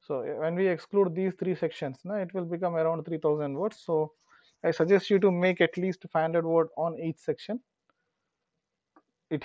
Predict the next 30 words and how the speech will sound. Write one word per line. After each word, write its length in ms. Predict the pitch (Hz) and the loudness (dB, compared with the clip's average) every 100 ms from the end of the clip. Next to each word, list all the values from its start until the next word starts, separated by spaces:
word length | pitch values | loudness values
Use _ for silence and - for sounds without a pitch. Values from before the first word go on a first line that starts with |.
| - 175 | -4 -4
it 140 | 160 | -2
helps 320 | 147 156 - | 0 0 0
you 80 | 180 | -2
to 140 | 180 - _ - - | -2 -6 _ -18 -2
complete 460 | 151 - 160 156 - 151 | -2 -2 -4 -4 -6 -2
document 500 | 147 143 151 151 151 - | -2 -2 -4 -6 -8 -6
as 200 | 131 123 | -6 -4
per 120 | 127 | -4
the 120 | 120 | -4
requirement. 600 | 110 - - 107 110 120 - _ _ _ _ _ _ _ _ _ _ _ _ _ _ _ _ _ _ _ | -6 -8 -8 -8 -10 -16 -20 _ _ _ _ _ _ _ _ _ _ _ _ _ _ _ _ _ _ _
Researchers, 580 | - 156 190 190 220 185 | -4 0 2 4 4 2
please 460 | - 190 196 - - | -2 2 2 0 -2
take 220 | 170 160 | 0 2
care 160 | 170 175 | 4 4
of 160 | 160 | 4
your 300 | 170 180 202 - _ _ _ _ _ _ _ _ _ _ - | 2 2 2 -2 _ _ _ _ _ _ _ _ _ _ -2
plagiarism 420 | 156 151 156 160 | 2 2 2 -2
issues. 480 | 156 - 202 247 - _ _ _ - | -4 -4 -4 -4 -8 _ _ _ -10
See, 220 | 143 135 _ _ _ _ _ - | -8 -8 _ _ _ _ _ -8
I 80 | 151 | 0
want 200 | 165 175 | 0 0
you 60 | |
people 320 | 165 165 170 165 | -2 0 0 2
to 160 | 170 | 0
read 260 | 156 175 170 | 0 2 4
about 320 | 160 160 151 | 4 4 4
the 140 | 147 | 0
content 460 | 143 143 143 147 147 | 0 -2 0 -6 -2
given, 300 | 143 147 135 | 0 0 -2
the 120 | 139 | -6